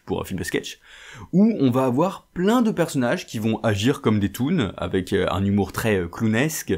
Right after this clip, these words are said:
des exagérations démesurées, des déformations, des cascades, et cetera. Et évidemment, les toons agissent comme des toons. Soyons logiques.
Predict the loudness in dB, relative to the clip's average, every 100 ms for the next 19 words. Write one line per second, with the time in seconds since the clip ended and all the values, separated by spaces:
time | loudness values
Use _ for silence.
0 | 0 0 2 4 4 4 2 0 -2 -2
1 | 2 2 2 0 0 0 0 0 0 -2
2 | 0 0 0 0 0 0 0 -2 -4 -4
3 | 0 2 2 -2 -6 -4 0 0 -2 -2
4 | 0 2 4 4 4 0 2 2 2 2
5 | -2 -8 -10 -4 -4 -2 0 0 -2 -4
6 | -4 -4 -2 -2 -2 -4 -10 -10 _ _
7 | _ _ _ _ -14 -8 -4 -4 -6 -14
8 | -18